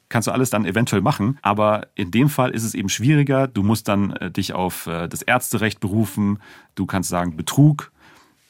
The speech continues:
Und letztendlich war es auch so, dass das Leute versucht haben und auch gemacht haben und auch Erfolg damit hatten. Also Hamer wurde verklagt,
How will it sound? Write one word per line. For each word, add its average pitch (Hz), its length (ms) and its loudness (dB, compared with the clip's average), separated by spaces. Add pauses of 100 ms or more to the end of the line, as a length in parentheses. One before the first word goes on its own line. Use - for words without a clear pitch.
(320)
Und 101 120 0
letztendlich 98 400 0
war 95 140 4
es 120 120 -2
auch 82 120 -10
so, 90 160 -8
dass 87 160 -8
das - 180 -8
Leute 101 220 -2
versucht 98 440 -4
haben 101 260 0
und 92 180 -8
auch 90 140 -6
gemacht - 400 0
haben 95 200 -4
und 80 120 -8
auch 76 100 -6
Erfolg 98 340 -6
damit 80 280 -6
hatten. - 180 -12
Also 78 220 -10
Hamer 95 320 0
wurde 127 200 6
verklagt, 101 600 -4